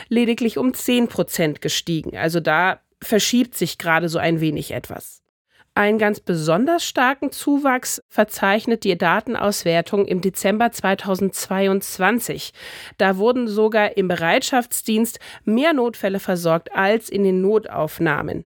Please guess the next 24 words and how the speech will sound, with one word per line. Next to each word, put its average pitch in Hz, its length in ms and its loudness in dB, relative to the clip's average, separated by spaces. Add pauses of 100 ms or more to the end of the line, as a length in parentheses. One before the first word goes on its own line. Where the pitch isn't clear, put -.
(320)
die 202 140 2
ja 196 340 2 (180)
länger 202 540 0
aufhaben 165 600 0
als 165 260 0
jetzt 160 200 -2
eine 165 80 2
Bereitschaftspraxis. 170 1200 0 (400)
Denn 180 280 2
Notaufnahmen, 180 680 2
wissen 190 240 2
wir 175 120 2
ja, 170 200 2
twenty-four 170 560 -2
seven 185 420 2
geöffnet. 185 600 0 (320)
Auch 185 260 2
Bereitschaftspraxen 170 1040 0 (200)
haben 170 400 0
aber 170 320 0
eben 165 260 -2
tatsächlich - 640 -2
Schließzeiten. - 720 -2 (880)
Wie 196 460 0